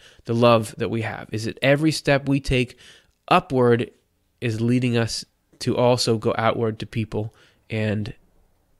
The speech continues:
treat them well and be a good person? Are people glad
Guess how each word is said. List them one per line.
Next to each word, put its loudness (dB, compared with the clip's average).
treat 0
them 0
well 0
and -10
be 4
a 4
good 0
person? -6
Are -6
people -2
glad 2